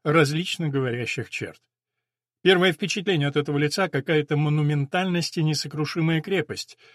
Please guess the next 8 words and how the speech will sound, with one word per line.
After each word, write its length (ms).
что-то 340
твердое 540
и 60
здоровое, 580
что-то 400
от 260
Петра 460
Великого. 600